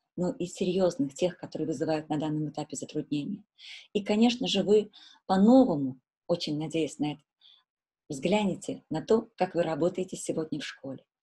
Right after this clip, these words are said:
И, может быть, наши занятия помогут вам вдохновиться на вашу учительскую деятельность, поскольку урок литературы — не только расчет, но и вдохновение. Наш курс ведут я,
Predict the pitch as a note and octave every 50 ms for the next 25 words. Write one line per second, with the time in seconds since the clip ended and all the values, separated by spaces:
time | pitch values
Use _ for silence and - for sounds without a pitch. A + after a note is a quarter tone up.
0 | _ _ _ - E3+ F3 F3+ F#3+ G3 G3 - - - - C#3+ - - _ _ _
1 | _ _ _ - F3+ F#3+ F#3+ - F3+ - F3+ E3 E3 F3+ G3+ G3 G3 - - C3+
2 | - _ _ - _ _ _ _ - E3 D#3+ E3+ F#3 F#3 - F#3 F#3 - - F3
3 | F3+ F3+ E3+ - _ _ _ _ _ - C#3+ D#3 C#3 G3+ G3 G3 F#3+ F#3 F#3 F#3+
4 | F#3 F3+ D#3+ F#3 G#3+ A3+ G#3+ G3+ - - - - C3+ C3 - _ _ _ - D3
5 | D3+ C#3+ C3+ D#3 E3 - - D#3 D#3 D3+ - - - - B2+ - - - D#3 D#3
6 | D3+ - D3+ C#3+ B2 C3 - - - C#3 - - _ _ _ _ - _ - G3
7 | F#3+ - - G3+ F#3 G3 - D3 - - E3+ F#3+ F#3+ F#3+ F#3+ - D3+ - - D3+
8 | D3 D3+ - - F#3+ G3+ F#3+ D3+ C3 - _ _ - - - - - - G#3 A3
9 | G3+ A#3 B3+ C#4 C4 - B3+ A#3 A#3+ - - - - D3 C3+ - _ _ _ _
10 | _ _ _ _ - D#3 D#3 D#3 E3 D#3 D3+ E3+ D#3 - - D3+ D3+ D3 D#3 D3
11 | C#3 - - - - _ _ - - - - - - G3 A#3+ C#4 - - - G#3
12 | G3+ - - D#3+ D#3+ A3 A#3+ A#3+ B3 D#3 D#3+ E3 F3+ A#3 -